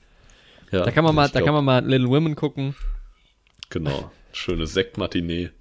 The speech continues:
Speaker 2: Ja.
Speaker 1: Das war schön, ne? Ja, da hab ich auch mal morgens Sekt getrunken oder auf Kindergeburtstagen, man kennt es.
Speaker 2: <laughs> Auf Kindergeburtstagen.
Speaker 1: Ja.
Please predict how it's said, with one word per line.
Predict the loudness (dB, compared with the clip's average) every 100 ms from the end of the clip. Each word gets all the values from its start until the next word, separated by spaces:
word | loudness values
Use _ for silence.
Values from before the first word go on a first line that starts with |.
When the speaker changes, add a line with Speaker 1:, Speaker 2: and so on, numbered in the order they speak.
| -14
Speaker 2:
Ja. | -10 -6 -2
Speaker 1:
Das | -2 -2 -2
war | 0
schön, | 0 -2 -4
ne? | -4 -4 -6 -16 -20 _ _ _ -20 -16 -16 -14 -16 -4
Ja, | -2 -2 -8 -2
da | 0
hab | 2
ich | 2
auch | 0
mal | 0
morgens | -2 -4 -6 -6 -4
Sekt | -4 -6
getrunken | -10 -10 -10 -8 -8
oder | -2 -2
auf | -2
Kindergeburtstagen, | -6 -6 -4 -6 -8 -8 -8 -6 -6 -8
man | -10 -8
kennt | -8 -6
es. | -8 -8 -14 _ -20 -8 -4
Speaker 2:
<laughs> |
Auf | -4 -6 -14 -12 -12 -12 -10
Kindergeburtstagen. | -8 -6 -6 -8 -6 -8 -8 -12 -14 -16 -18 -20 -20 -20 -14 -12 -14 -16 -16 -18 -16 -12 -12 -10 -10 -10 -12
Speaker 1:
Ja. | 0 2 2